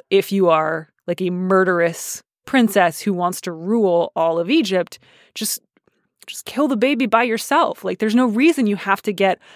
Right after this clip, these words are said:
a partner to do it and then eventually, like, make Tom Cruise take over for that guy.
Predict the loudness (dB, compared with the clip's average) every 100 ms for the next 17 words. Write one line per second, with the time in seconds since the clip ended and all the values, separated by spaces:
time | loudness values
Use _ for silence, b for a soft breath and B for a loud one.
0 | B -14 -4 -2 0 -2 -4 -2 -2 0
1 | -2 -4 -4 -2 -2 0 -2 -2 -6 -4
2 | -2 0 -2 -6 b b 0 0 0 -4
3 | -4 -4 -2 -2 -2 -4 0 2 2 0
4 | -2 -4 -4 -2 0 -2 -4